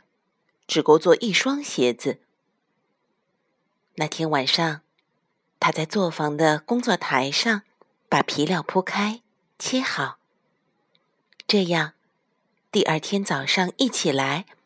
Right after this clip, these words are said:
就可以缝鞋子了。等一切准备好，他就跟妻子一起睡觉去了。可是，他们睡觉的时候，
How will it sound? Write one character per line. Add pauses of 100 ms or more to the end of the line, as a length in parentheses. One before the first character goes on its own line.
(140)
就
可
以
缝
鞋
子
了。 (1500)
等
一
切
准
备
好， (680)
他
就
跟
妻
子 (300)
一
起
睡
觉
去
了。 (2250)
可
是， (480)
他
们
睡
觉
的
时
候，